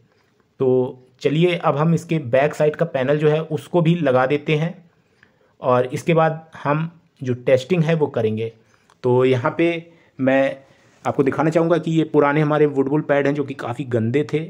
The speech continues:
इसमें काफ़ी सारी गंदगी थी, मिट्टी जो है पानी के संपर्क में आके काफ़ी सारी मिट्टी जो है वो धीरे धीरे कीचड़ की तरह जो है इसमें रूप ले लेती है और काफ़ी ज़्यादा गंदगी और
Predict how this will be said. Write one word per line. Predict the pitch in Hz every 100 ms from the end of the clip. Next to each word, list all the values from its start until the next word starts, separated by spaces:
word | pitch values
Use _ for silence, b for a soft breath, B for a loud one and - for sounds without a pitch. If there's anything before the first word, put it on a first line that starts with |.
| - -
इसमें | 123 135
काफ़ी | 135 120 165
सारी | 156 156
गंदगी | 139 127 123
थी, | 160 165
मिट्टी | 139 135 175
जो | 170 160
है | 165
पानी | 143 139
के | 160
संपर्क | - 139 143 -
में | 151
आके | 131 131
काफ़ी | 156 131 160
सारी | 143 139
मिट्टी | 131 156
जो | 139
है | 143 160 - b b b
वो | 156
धीरे | 143 175
धीरे | 165 170
कीचड़ | 170 151 - 170
की | 175
तरह | 165 165 165 170 - b b b 147
जो | 143
है | 156 160
इसमें | 151 127 151 139
रूप | 139 135
ले | 127
लेती | 127 123 135
है |
और | 147 139 -
काफ़ी | 147 - 165
ज़्यादा | 165 160 135
गंदगी | 131 135 - 160
और | 151 147